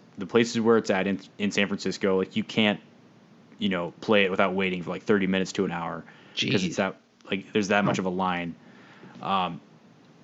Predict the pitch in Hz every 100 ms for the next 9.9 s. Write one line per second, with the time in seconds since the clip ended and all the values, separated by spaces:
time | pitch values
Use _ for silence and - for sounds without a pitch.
0 | - - - 117 107 98 131 127 123 117
1 | 113 113 113 104 - 104 104 107 101 95
2 | - - - - 107 101 98 92 95 95
3 | - - - - - 101 - 104 87 -
4 | 147 143 147 135 110 101 98 101 - -
5 | 95 135 131 143 135 110 101 104 - 104
6 | 98 - - - - - - 120 131 -
7 | 120 127 117 113 98 98 98 92 92 -
8 | - - - - - - 110 110 98 110
9 | 101 104 87 - 117 113 107 104 92